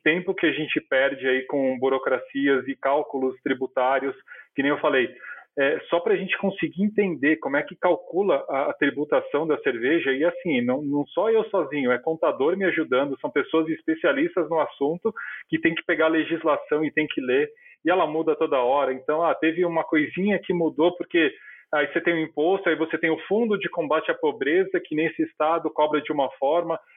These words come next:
aí você tem que entrar no site, né, pra gui-, é, emitir a guia G N R E pro Espírito Santo, que é diferente do site que emite pra Bahia.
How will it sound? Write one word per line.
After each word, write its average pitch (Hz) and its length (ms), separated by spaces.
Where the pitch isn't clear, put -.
aí 151 120
você 185 240
tem 196 160
que 196 140
entrar 190 340
no 220 180
site, 175 420
né, - 240
pra 151 140
gui-, 156 280
é, 165 360
emitir 160 400
a 196 60
guia 185 360
G 170 140
N 170 120
R 147 360
E 175 200
pro 170 100
Espírito 214 540
Santo, 190 340
que - 120
é 185 80
diferente 190 600
do 190 200
site 175 360
que 175 80
emite 165 320
pra 156 160
Bahia. 147 340